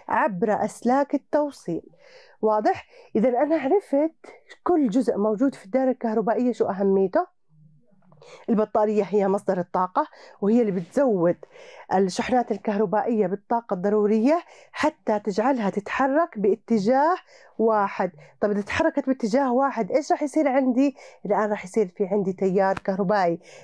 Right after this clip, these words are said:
هذا التيار الكهربائي رح يمر عبر مين؟ رح يمر عبر الأسلاك لحتى يوصل المصباح، وبالتالي رح يعمل على إضاءته. طيب، مرة أخرى، ده البطارية هي مصدر مين؟ مصدر الطاقة في الدارة الكهربائية. الآن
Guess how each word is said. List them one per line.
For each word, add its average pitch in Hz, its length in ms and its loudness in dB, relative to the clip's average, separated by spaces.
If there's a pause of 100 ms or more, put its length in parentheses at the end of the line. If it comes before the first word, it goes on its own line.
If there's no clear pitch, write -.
هذا 247 220 0
التيار 262 300 2
الكهربائي 240 460 0
رح 226 160 -6
يمر 247 200 2
عبر 233 260 0
مين؟ 262 280 2 (420)
رح 185 140 -4
يمر 254 200 2
عبر 226 280 0
الأسلاك 302 640 0
لحتى 240 400 -2
يوصل 226 400 -2 (380)
المصباح، 214 560 -2
وبالتالي 202 440 -2
رح - 140 -6
يعمل 196 240 0
على 233 260 2
إضاءته. 190 420 -2 (440)
طيب، 240 260 -2 (140)
مرة 269 280 2
أخرى، 185 300 -2 (300)
ده 208 120 2
البطارية 240 460 0
هي 254 160 2
مصدر 254 300 2
مين؟ 269 320 4
مصدر 196 280 0
الطاقة 262 600 0 (460)
في 240 100 -2
الدارة 247 280 2
الكهربائية. 247 920 0 (380)
الآن 302 600 2